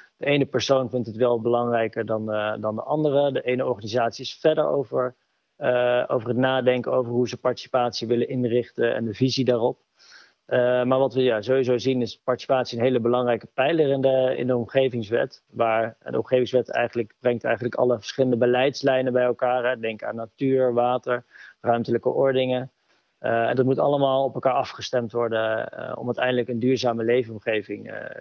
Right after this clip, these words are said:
te creëren. En dat is eigenlijk de kern van de nieuwe om-, omgevingswet. Participatie, eh, is natuurlijk niet nieuw. Het wordt natuurlijk al lang, eh, eh, eh, gedaan. En vaak door, eh, gemeentes, provincies ook.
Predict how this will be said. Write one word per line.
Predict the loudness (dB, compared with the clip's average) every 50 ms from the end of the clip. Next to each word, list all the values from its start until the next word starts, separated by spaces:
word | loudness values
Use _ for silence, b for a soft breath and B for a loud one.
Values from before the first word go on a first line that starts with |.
| -18
te | _ -20 -20 -10
creëren. | _ -2 0 0 0 0 -2 -4 -6 -10 -12 _ _ B B B B B B B B B B B _
En | 2 2
dat | 2 4
is | 4
eigenlijk | 2 2 2 0 -2 -2 -2
de | -4
kern | -2 0 2 2 2 0 -2
van | -4 -4 -4
de | -2 -2
nieuwe | 0 0 0 0
om-, | 0 0 -2 -6 -8
omgevingswet. | -12 -12 -14 -6 -2 -2 -2 -2 -4 -10 -10 -10 -10 -10 -10 _ _ _ _ _ _ _ _ _ _ _ _ _ _ _ _ -20 -20 -6 _
Participatie, | -2 -2 -2 0 0 0 0 0 -2 0 0 0 -2 0
eh, | 0 0 2 2 2 2 0
is | 0 -2 -4 -4
natuurlijk | 2 2 2 4 4 2
niet | 2 0 0 0
nieuw. | -2 0 0 2 2 0
Het | -2 -4 -10 _ _ _
wordt | 0 0 0 0
natuurlijk | -4 -2 0 0 2 2
al | 2 4 4
lang, | 2 2 2 0 0 0
eh, | 0 0 0 0 0 0 -2 -2
eh, | -2 -4 -2 -2 -2 -4 -6 -8 -12
eh, | -8 -6 -4 -4 -4 -6
gedaan. | -6 -6 -2 0 0 0 0 -2 -4 -6
En | -10 -14 -4
vaak | -2 0 0 0 -2 -2
door, | -2 -2 0 0 0
eh, | -2 -2 -4
gemeentes, | -4 -4 -2 0 0 0 -2 -2 -6 -6
provincies | -2 -2 0 0 0 -2 -2 -2 -4 -2 0 0
ook. | 0 0 -2 -6